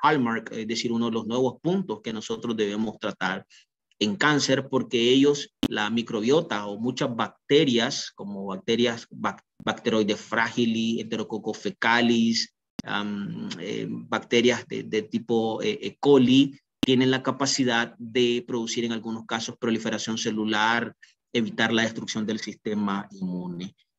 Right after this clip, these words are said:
Hay, por ejemplo, algunos estudios han demostrado que en cáncer de colon, algunas bacterias como Fusobacterium nucleatum, eh, producen una especie de biofilm, una, una especie de película que genera un estado,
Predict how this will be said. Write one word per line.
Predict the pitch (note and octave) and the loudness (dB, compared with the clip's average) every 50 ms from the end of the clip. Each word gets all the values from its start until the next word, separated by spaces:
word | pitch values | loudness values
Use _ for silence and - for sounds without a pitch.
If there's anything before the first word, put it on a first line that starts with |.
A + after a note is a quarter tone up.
| _ _ _ _ - | _ _ _ _ 0
Hay, | C#3+ C#3+ D3 D#3 E3 D#3+ | 2 4 4 4 2 2
por | - - B2+ | 0 -2 -2
ejemplo, | B2+ - C#3+ C#3+ D3 D3 C#3+ B2+ A#2 | 0 0 0 0 2 0 0 2 2
algunos | A2 G#2+ G#2 A#2 A#2+ A#2+ B2 A#2 | 0 -2 -2 -2 -2 -2 -2 -4
estudios | A#2+ G#2 - _ - - B2+ A#2+ | -6 -8 -10 _ -6 -4 -2 -2
han | A#2+ B2 A#2 | -2 -2 -4
demostrado | A#2+ A2+ A#2 A#2 - - A#2+ A#2+ B2 A#2+ A#2+ | -4 -4 -6 -6 -6 -4 0 2 2 2 0
que | - - - | -2 -14 -18
en | G#3 - _ | -18 -16 _
cáncer | - - - B2+ A#2 A2 | -6 -4 -4 -2 -4 -6
de | - - - | -10 -14 -18
colon, | - - E3 F3 E3 C3+ | -10 -2 0 2 2 2
algunas | G#2+ G2+ G2+ A#2 A#2 A#2 A2+ | 0 0 0 0 2 2 0
bacterias | G#2+ G#2+ - - - B2+ B2+ C3 C3+ C3 B2+ B2 | 0 -4 -6 -2 0 2 4 4 4 2 0 -2
como | - A2+ G#2+ G#2+ | -6 -8 -8 -8
Fusobacterium | - - A#2+ A2+ - A#2 A2 G#2+ G2 - - B2 A#2+ B2 B2 B2 | -6 -6 -6 -6 -4 -4 -4 -4 -4 -4 -2 0 2 2 4 4
nucleatum, | A#2+ A2+ A#2 C3+ C#3+ D3 C#3+ - - D3+ D#3+ E3+ E3+ - _ _ - - _ _ _ _ _ _ | 2 2 2 0 0 0 0 0 -2 -2 -2 -2 -6 -12 _ _ -20 -20 _ _ _ _ _ _
eh, | - A#2 A2+ A2 G#2+ | -2 0 0 0 0
producen | A2 - A#2+ A#2 A#2+ B2 B2 C#3 B2+ | -2 0 2 2 2 2 2 0 2
una | B2+ B2 B2 | 2 2 0
especie | B2 - - B2+ B2 - - C3 A#2+ A2+ | 0 0 -2 0 0 0 0 0 0 0
de | G#2+ A#2 A2+ | -2 -4 -4
biofilm, | A2+ A2 A2+ A2 G#2+ G2+ - - - D3 D3+ D#3 D3+ D#3 F#3+ G3+ - | -4 -4 -4 -2 -4 -4 -6 -4 2 4 6 6 6 4 2 2 -2
una, | A2 G#2+ A2 A2 A2 | -4 -8 -8 -8 -8
una | G#2+ A2+ B2 A2 G#2+ A2 | -8 -10 -8 -8 -8 -8
especie | A2+ - - A#2 - - A#2 | -8 -6 -6 -4 -4 -2 0
de | A#2 A#2 A2+ | 0 0 -2
película | - - A#2 A#2 C3 C3+ C3+ - C3 C3 C3+ C3 C3 | 0 0 2 4 2 2 2 0 -2 0 0 -2 -2
que | - A2+ | -4 -4
genera | G#2+ G#2+ A2 A2 A2+ | -4 -2 -4 -4 -2
un | A#2 A#2 | -2 -4
estado, | A2+ - - A2+ A2+ A2 A2 A2 A2+ A#2 A2+ | -4 -2 0 0 0 2 0 0 -2 -4 -8